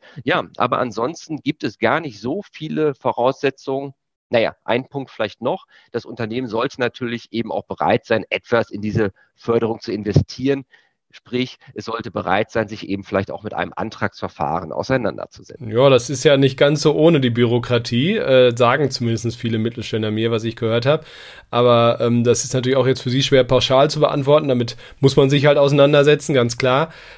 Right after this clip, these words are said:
Speaker 2: Ähm, was ist denn, wenn man Förderung bekommen hat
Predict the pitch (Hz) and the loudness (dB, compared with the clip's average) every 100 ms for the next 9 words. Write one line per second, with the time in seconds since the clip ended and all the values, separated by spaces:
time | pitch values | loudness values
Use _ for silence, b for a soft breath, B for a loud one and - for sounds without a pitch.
0 | B - 127 127 131 135 - - 143 147 | B 2 4 4 4 0 -10 -14 0 2
1 | - 196 - 175 160 156 160 160 165 - | 4 2 4 4 6 4 4 2 -2 -6
2 | 143 135 139 143 - - - - 139 139 | 0 2 4 0 -4 -12 -10 2 4 4
3 | 123 120 113 - 127 165 190 160 220 - | 2 0 -2 2 4 4 2 2 0 -4